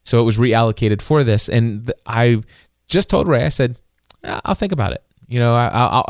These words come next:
I said, "I'll pray about when the timetable is. I agree that it seems like to me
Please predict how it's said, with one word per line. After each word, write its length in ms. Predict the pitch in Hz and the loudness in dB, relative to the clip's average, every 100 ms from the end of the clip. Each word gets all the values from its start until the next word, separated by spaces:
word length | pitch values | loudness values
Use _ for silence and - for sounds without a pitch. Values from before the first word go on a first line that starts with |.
| 139 | 0
I 60 | |
said, 220 | 143 156 127 | 2 0 2
"I'll 180 | 131 | 2
pray 340 | 135 - 175 185 | 0 0 0 2
about 360 | 143 135 120 117 | 2 2 0 0
when 480 | 117 120 120 123 - | 0 2 0 -4 -10
the 120 | 110 | -8
timetable 520 | 110 117 104 104 92 87 | -4 -2 -2 -2 -2 -2
is. 80 | |
I 100 | 98 123 | 0 0
agree 380 | 127 120 135 | 2 0 2
that 160 | 127 113 | 2 2
it 160 | 113 - | 2 0
seems 300 | 120 110 - | -4 -4 -2
like 180 | 107 | -4
to 120 | - 107 | -2 0
me 260 | 104 104 | 2 0